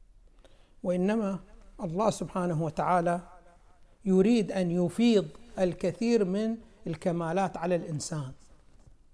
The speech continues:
ولكن هذه الكمالات ما يمكن أن يستفيضها الإنسان ويتقبلها إلا إذا التزم بطرق معينة.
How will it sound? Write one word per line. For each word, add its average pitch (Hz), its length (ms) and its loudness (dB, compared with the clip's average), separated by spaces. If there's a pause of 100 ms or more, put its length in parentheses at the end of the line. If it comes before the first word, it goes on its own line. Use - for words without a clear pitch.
(2000)
ولكن 233 440 6
هذه 294 420 8
الكمالات 196 920 4 (1800)
ما 262 260 8
يمكن 262 380 6
أن 214 180 2
يستفيضها 226 720 6
الإنسان 160 640 -2
ويتقبلها 226 1000 6 (880)
إلا 269 220 8
إذا 214 220 4
التزم 226 540 4
بطرق 202 440 -2
معينة. 139 520 -6